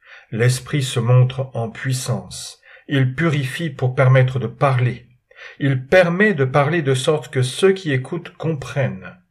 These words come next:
Il permet aux enfants de Dieu de comprendre et d'interpréter les Saintes Écritures. Il leur donne le droit de proclamer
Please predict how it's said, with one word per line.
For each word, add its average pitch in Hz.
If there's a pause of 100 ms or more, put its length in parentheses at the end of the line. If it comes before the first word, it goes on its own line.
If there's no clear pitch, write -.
(480)
Il 135
permet 160
aux 131
enfants 151
de 147
Dieu 131
de 131
comprendre 151
et 127
d'interpréter 175
les 117
Saintes 113
Écritures. 107 (360)
Il 151
leur 139
donne 160
le 123
droit 123
de 104
proclamer 127